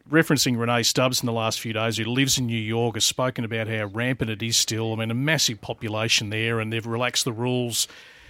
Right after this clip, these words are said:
uh, from my understanding, for, you know, the American citizens who aren't vaccinated. Um, w-, w-, I mean, I know you've only just sort of touched down in New York. Have you got a feel for, for covid in, in the country? Um, I noticed at the media conferences,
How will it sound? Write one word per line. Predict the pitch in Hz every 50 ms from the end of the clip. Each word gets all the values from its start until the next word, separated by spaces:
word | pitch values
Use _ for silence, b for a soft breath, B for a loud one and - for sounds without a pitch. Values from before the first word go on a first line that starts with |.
| B B B
uh, | - 110 110
from | - - 120
my | 110 110 120 123
understanding, | 120 113 117 - - 123 113 113 113 107
for, | 101 - 110 104 104 101 107
you | 123 160
know, | 123 101 107 135 165 170 - 131 120
the | 113 117 120 110 110
American | 113 127 127 120 123 - 113 101
citizens | - - - 170 165 175 - - 139 123 -
who | 127 113
aren't | 107 107 101 98 -
vaccinated. | 107 101 95 - - 117 98 101 113 139 151 151
Um, | 147 143 139 143 139 156 165 143 - - _
w-, | 170 170 175 -
w-, | 170 165 175 165 180 - -
I | - - 156
mean, | 147 143
I | 143
know | 156 170
you've | 175 160 147 139
only | 147 139 131
just | 117 123 -
sort | - 143 127
of | 113
touched | - - 143 127 - -
down | 147 131 127 127
in | 127 123 120 120 117
New | 123 120
York. | 113 110 117 127 131 117 104 110 -
Have | - 135
you | 143 143
got | 180 196
a | 190
feel | - - - - 143 135 143 151 147 143
for, | 139 - 147 135 127 120 B B B B B B B B B B B B B B - -
for | - - 117
covid | - - - - 143 156 175 175 160 165 156
in, | 151 147 147 151 -
in | 165 151 143
the | 139 135
country? | - - - 156 160 165 - - 165 170 175 170 165 156 139 123
Um, | 120 120 120 120 120 120 120 135 139
I | 127
noticed | 139 151 143 139 - -
at | -
the | 127
media | 127 131 139 139 143 135 127
conferences, | - - 147 131 - 139 120 - 135 123 110